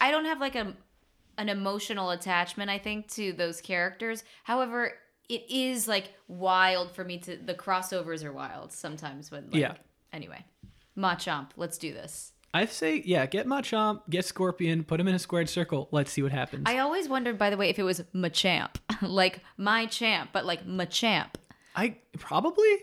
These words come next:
Speaker 1: But I've been saying Machamp, and I actually
Speaker 2: So have
Speaker 1: realized
Speaker 2: I.
Speaker 1: I so rarely ever say Pokemon names out loud
Speaker 2: <laughs>
Speaker 1: that I'll say it, and, like, a friend will be like, "That's not how you say that." And I'm like, "Well, that's how I say it in my head."
Speaker 2: I mean, we're also of the
Speaker 1: Machamp.
Speaker 2: generation where, like,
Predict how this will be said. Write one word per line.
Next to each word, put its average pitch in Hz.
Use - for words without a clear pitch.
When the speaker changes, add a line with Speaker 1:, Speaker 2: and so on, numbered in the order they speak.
Speaker 1:
But 247
I've 233
been 262
saying 214
Machamp, 240
and 208
I 196
actually 190
Speaker 2:
So 185
have 156
Speaker 1:
realized -
Speaker 2:
I. 196
Speaker 1:
I 202
so 196
rarely 185
ever 185
say 180
Pokemon 170
names 156
out 165
loud 156
Speaker 2:
<laughs> -
Speaker 1:
that 226
I'll 208
say 196
it, 240
and, 185
like, 160
a 190
friend 185
will 180
be 175
like, 170
"That's 180
not 160
how 160
you 147
say 143
that." 147
And -
I'm -
like, 233
"Well, 453
that's -
how 302
I 285
say 277
it 240
in 226
my 220
head." 151
Speaker 2:
I 190
mean, 269
we're 269
also 269
of 240
the 226
Speaker 1:
Machamp. 254
Speaker 2:
generation 175
where, 156
like, 143